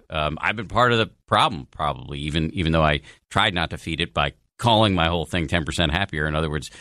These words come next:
not overpromising, but still, um, I'm sure I'm part of the problem. But,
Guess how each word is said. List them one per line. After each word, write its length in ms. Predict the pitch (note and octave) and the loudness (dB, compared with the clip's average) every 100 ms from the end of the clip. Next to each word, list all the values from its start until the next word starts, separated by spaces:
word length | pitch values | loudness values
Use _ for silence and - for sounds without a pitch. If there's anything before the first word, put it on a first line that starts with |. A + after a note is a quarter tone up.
| - - - | -20 -20 2
not 280 | G#2 A2 A2 | 4 6 4
overpromising, 680 | F2+ E2+ G#2+ B2 E2+ D2 | 2 0 -2 -2 -4 -6
but 220 | C#2+ E2+ - - - - | -2 -2 -2 -12 -20 -16
still, 460 | - D3 F#2+ C2+ _ | 0 2 2 -2 _
um, 360 | F#2 E2 D#2+ D#2+ | 2 4 2 0
I'm 80 | E2+ | -2
sure 240 | D#2+ G2 F2+ | 0 4 4
I'm 80 | |
part 160 | D2+ F#2 | 4 0
of 60 | C#2+ | 2
the 60 | |
problem. 340 | - G2+ F2 C#2+ | 2 2 0 -2
But, 240 | A#2+ | -2